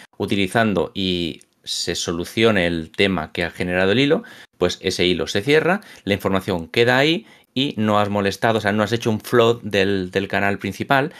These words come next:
La gente puede seguir su conversación por su, por su cuenta y a quien le interesa el tema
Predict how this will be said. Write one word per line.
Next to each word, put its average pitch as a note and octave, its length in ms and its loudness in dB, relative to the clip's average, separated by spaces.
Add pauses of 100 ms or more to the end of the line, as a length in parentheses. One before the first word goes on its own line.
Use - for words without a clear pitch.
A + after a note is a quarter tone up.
(220)
La F#2+ 100 0
gente G2 300 -2
puede F#2+ 280 0
seguir G2+ 340 -2
su F#2+ 120 -4
conversación F#2 460 -2
por G#2+ 100 -4
su, A2 480 -4
por G#2 140 -4
su A#2 100 -4
cuenta C#3 240 0
y D3 60 2
a A#2 80 0
quien F#2+ 200 -2
le F#2+ 80 0
interesa F2+ 460 -2
el F#2 120 -2
tema G2+ 300 -2